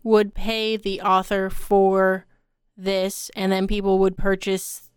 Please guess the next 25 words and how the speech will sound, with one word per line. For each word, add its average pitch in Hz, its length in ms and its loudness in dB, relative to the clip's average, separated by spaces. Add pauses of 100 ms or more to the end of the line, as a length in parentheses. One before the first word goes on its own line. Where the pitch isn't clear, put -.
the 196 280 -2
newspaper 185 720 0
or 190 160 -4
periodical 180 840 -2 (480)
in 214 120 2
order 208 220 8
to 190 160 -6
find 190 260 0
out 247 200 2
what 196 160 2
happens 180 500 -4
to 180 220 -6
Sherlock 143 380 -8
Holmes. - 440 -14 (880)
Now, 214 540 0 (420)
you 196 400 0
have 233 280 -2
a 254 80 4
blog 208 640 4
and 196 420 0
it's 196 260 -4
very 196 520 2
difficult 196 500 -2
to - 100 -10
monetize. - 800 -4